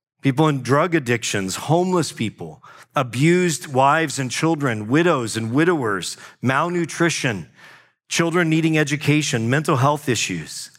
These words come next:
It's overwhelming. Well, a good place to start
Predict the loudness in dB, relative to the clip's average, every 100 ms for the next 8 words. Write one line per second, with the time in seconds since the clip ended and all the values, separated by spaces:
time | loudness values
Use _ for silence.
0 | _ _ _ _ _ _ _ -2 0 2
1 | 2 0 0 -4 -12 _ _ _ _ _
2 | _ _ _ _ _ _ _ _ _ _
3 | _ _ _ -4 -4 2 2 2 2 2
4 | 2 -2 -2 0 2 0 -4